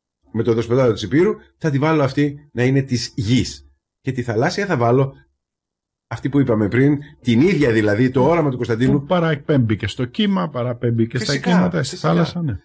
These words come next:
Speaker 1: Μα φυσικά, γιατί και ο λαός τότε, ε, ό,τι καταλάβαινε, ο ίδιος καταλάβαινε και έβαλε το «Ελευθερία ή θάνατο», «Ελευθερία ή
Speaker 2: Ναι.
Speaker 1: θάνατος», ο, ε, πολλά,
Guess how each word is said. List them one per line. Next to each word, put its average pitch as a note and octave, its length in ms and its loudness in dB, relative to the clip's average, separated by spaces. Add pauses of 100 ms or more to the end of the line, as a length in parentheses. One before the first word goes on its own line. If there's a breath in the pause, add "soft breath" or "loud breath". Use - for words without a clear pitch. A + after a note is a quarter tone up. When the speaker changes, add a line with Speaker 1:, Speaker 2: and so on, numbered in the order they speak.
(140)
Speaker 1:
Μα E3 140 -4
φυσικά, F3+ 420 -8
γιατί E3 300 -2
και E3+ 240 -2 (460 loud breath)
ο C3 120 0
λαός C3 380 2
τότε, A#2+ 500 0 (460)
ε, - 480 -16
ό,τι G3 220 -6
καταλάβαινε, E3 600 0
ο D3 40 4
ίδιος D#3+ 220 0
καταλάβαινε B2+ 600 2 (280 loud breath)
και F3 220 -2
έβαλε D#3 440 2
το D3+ 100 0
«Ελευθερία D3+ 400 2
ή D3 60 0
θάνατο», C#3 400 0
«Ελευθερία C3+ 520 0
ή C3+ 40 4
Speaker 2:
Ναι. A#2 80 4
Speaker 1:
θάνατος», C3+ 520 -2 (280 soft breath)
ο, A#2 260 -2
ε, C#3 340 2 (220)
πολλά, D3 640 2